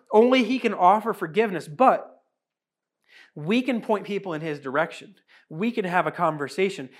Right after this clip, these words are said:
We can meet a need. We can keep showing up. We can continue to serve people in Jesus' name. We can continue to wash peop-, wash people's feet. We can continue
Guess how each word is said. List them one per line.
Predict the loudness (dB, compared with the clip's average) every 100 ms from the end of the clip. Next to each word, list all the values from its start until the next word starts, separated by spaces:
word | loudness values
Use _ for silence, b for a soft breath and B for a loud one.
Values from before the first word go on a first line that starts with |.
| B
We | -8 -8
can | -8 -10 -8
meet | -8
a | -8
need. | -8 -10 -8
We | -10
can | -10 -12
keep | -12 -14 -14
showing | -10 -6 -6 -4
up. | -6 -6
We | -10
can | -12
continue | -12 -12 -12 -12 -10
to | -12
serve | -8 -10 -10
people | -12 -10 -10
in | -10
Jesus' | -10 -14 -14 -14
name. | -14 B B
We | -6
can | -6 -8
continue | -10 -8 -6
to | -6
wash | -2 2 2 2 -4
peop-, | -14 -14 -8
wash | -2 -2
people's | -4 -12 -12
feet. | -8 -10 B B
We | -8
can | -8 -10
continue | -10 -10 -8 -8 -8